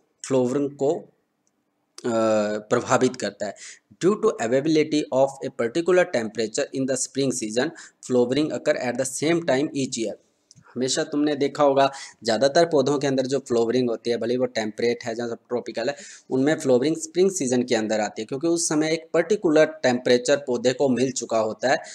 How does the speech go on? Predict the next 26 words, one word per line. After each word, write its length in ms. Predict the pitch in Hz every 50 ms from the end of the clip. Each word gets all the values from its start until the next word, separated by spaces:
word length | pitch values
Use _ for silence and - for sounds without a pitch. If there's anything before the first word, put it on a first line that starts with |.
| - - - _
और 100 | 156 160
वो 200 | 156 170 185 185
हमेशा 460 | - - 123 123 139 160 156 - 202 185
उसी 320 | - 175 175 - 247 233
समय 440 | - - 156 131 127 139 156 175 - - - - _ _
फ्लावरिंग 440 | - - 139 135 131 123 131 139 135
में 200 | 131 147 170 160
पौधा 240 | - 123 120 123 165
आता 440 | 180 - - - 123 120 - - 117
है 100 | 110 107
उस 360 | 104 - - - - - -
टाइप 220 | - 131 131 127 - - - -
टेम्परेचर 560 | 160 170 180 175 180 175 165 170 - 160 139
के 140 | 127 131 117
कारण। 320 | 101 104 104 104 107 - - - - - - - _ _ - -
Exposure 520 | - - - - - 156 170 170 208 220
to 120 | 214 214 202
plant 320 | - - 175 170 170 170 170 - - - - -
to 60 | 165
low 200 | 139 117 120 151
temperature 500 | 175 - 165 147 131 - 143 135 - 156
favor 340 | 156 - - 135 123 117 135
flowering, 460 | 135 - 139 135 135 131 139 139 139 135 - _ _
क्योंकि 220 | - 127 123 123
उस 180 | 143 135 135 -
समय, 340 | - 135 135 139 139 143